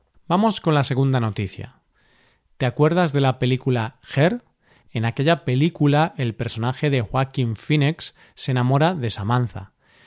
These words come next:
que es la voz que está detrás de un sistema operativo informático. Comienza una relación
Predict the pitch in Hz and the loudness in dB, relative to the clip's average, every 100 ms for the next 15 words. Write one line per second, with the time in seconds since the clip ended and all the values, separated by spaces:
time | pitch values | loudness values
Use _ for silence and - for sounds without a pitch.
0 | - 131 127 131 123 151 180 - 123 - | -6 -2 2 2 4 4 2 -4 -8 -2
1 | 127 127 - 143 165 135 143 131 123 139 | 0 0 0 0 0 0 -2 -2 -4 -2
2 | 143 143 - 113 110 127 139 131 104 98 | 0 0 -2 -4 -2 0 0 -2 -6 -2
3 | 104 98 95 - - _ _ _ _ - | -2 -2 -6 -12 -18 _ _ _ _ -4
4 | 135 143 180 180 147 151 - 143 143 135 | 0 2 2 0 0 0 0 0 0 0
5 | 127 113 143 151 175 | -2 -2 0 2 0